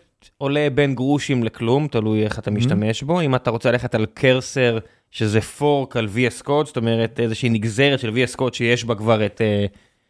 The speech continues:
Speaker 1: אני מ-, אני מניח שזה צ'אט ג'י פי טי, לא קרה, אני, אני, אם אני לא טועה, כבר, אה,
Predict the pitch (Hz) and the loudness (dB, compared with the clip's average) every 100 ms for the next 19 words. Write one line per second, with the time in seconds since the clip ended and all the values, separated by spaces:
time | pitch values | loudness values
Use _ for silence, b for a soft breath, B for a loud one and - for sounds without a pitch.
0 | b 131 135 131 135 127 135 131 107 101 | b -4 -2 0 0 2 2 0 -2 -2
1 | 107 104 110 110 110 113 107 101 76 73 | -2 -2 -2 0 0 -2 -2 -2 -4 -4
2 | 110 107 127 120 113 117 - 113 107 104 | -2 -2 0 0 0 -2 -2 -2 -2 -2
3 | 107 107 | 0 0